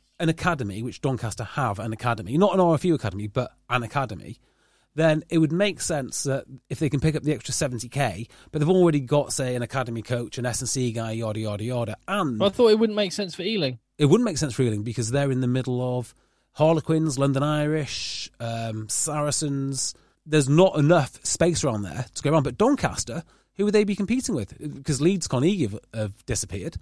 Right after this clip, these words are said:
Speaker 1: Actually, that is an area where they could actually get the extra seventy K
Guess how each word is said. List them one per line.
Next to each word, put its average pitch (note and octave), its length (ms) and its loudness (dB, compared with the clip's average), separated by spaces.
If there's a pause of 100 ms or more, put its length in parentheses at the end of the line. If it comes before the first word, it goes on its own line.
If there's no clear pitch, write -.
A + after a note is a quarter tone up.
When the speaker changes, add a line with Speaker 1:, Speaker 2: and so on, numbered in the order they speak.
(140)
Speaker 1:
Actually, D3+ 240 -2
that E3+ 240 -2
is D#3 160 0
an D3+ 160 -4
area C#3 260 -4
where C3+ 240 -2
they C#3 140 2
could C#3 220 -2 (420)
actually E3 240 2
get C#3+ 180 -2
the D3+ 140 2
extra D3 260 -4
seventy B2+ 400 -2
K B2 380 -4